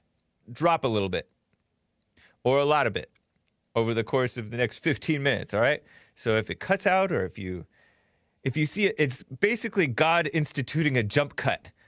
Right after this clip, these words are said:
on my show, on my show. He's like, "Ah, we don't need that part."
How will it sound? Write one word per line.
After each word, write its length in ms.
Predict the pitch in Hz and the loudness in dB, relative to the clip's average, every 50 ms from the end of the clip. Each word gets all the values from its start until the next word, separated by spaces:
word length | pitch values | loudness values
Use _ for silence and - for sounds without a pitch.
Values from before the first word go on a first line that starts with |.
| _ _ _ | _ _ _
on 220 | - 131 131 127 123 | 2 2 2 2 2
my 180 | 131 131 127 117 - _ _ _ - | 2 2 2 0 -4 _ _ _ -12
show, 380 | - - - 139 123 98 - - _ _ | -8 -2 0 0 0 0 -2 -6 _ _
on 140 | 123 127 123 | -2 0 2
my 160 | 120 127 123 | 2 2 2
show. 340 | 117 - - 135 117 92 78 - _ - - - _ - | 2 2 2 2 2 2 0 -4 _ -20 -20 -20 _ -4
He's 100 | 101 110 | 0 0
like, 140 | 117 123 | 2 4
"Ah, 300 | 175 214 214 208 202 196 | 4 4 4 4 4 4
we 100 | 185 196 | 4 4
don't 160 | 202 190 175 165 | 2 2 2 2
need 160 | 165 147 107 | 2 2 2
that 180 | 120 113 104 | 2 0 0
part." 220 | - - 95 - | 0 -4 -4 -4